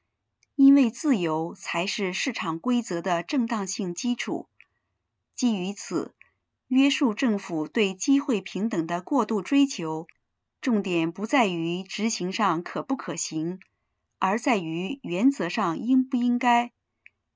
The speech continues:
我相信这是哈耶克真实的想法，他不是看不到市场资本主义的困难和危机，可是他始终坚信，市场机制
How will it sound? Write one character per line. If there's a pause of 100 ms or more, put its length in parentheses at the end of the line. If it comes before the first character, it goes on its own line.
我
相
信 (480)
这
是
哈
耶
克
真
实
的
想
法， (640)
他
不
是
看
不
到
市
场
资
本
主
义
的
困
难
和
危
机， (680)
可
是
他
始
终
坚
信， (720)
市
场
机
制